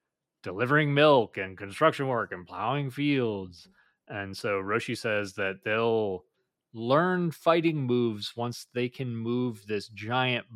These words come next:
boulder. And while Krillin says that's impossible,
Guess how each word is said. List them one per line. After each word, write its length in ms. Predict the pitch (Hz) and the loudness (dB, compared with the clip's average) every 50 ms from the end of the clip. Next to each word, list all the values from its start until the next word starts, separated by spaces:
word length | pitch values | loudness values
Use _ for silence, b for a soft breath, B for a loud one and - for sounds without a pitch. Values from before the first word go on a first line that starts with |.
| 101 - _ | -20 -6 _
boulder. 720 | 120 110 110 107 104 101 90 98 82 82 78 78 80 _ _ _ _ _ _ _ _ _ _ _ _ _ _ _ _ _ _ _ _ | 0 0 0 0 -4 -6 -6 -8 -8 -10 -12 -16 -18 _ _ _ _ _ _ _ _ _ _ _ _ _ _ _ _ _ _ _ _
And 300 | 135 147 127 123 123 117 | 4 4 4 4 2 4
while 280 | 117 131 131 127 123 - | 8 10 10 10 8 6
Krillin 480 | - - - 254 294 285 240 196 175 | 0 6 8 8 10 10 8 6 4
says 400 | 156 - 160 143 135 131 123 113 | 4 4 4 6 6 6 4 4
that's 280 | 104 135 135 135 - - | 4 4 4 4 4 0
impossible, 1000 | 120 107 104 - - 202 220 196 - - 120 104 101 98 90 87 87 87 92 - | -6 -6 -6 -2 0 0 0 0 -4 -8 -8 -6 -4 -4 -4 -4 -6 -10 -12 -14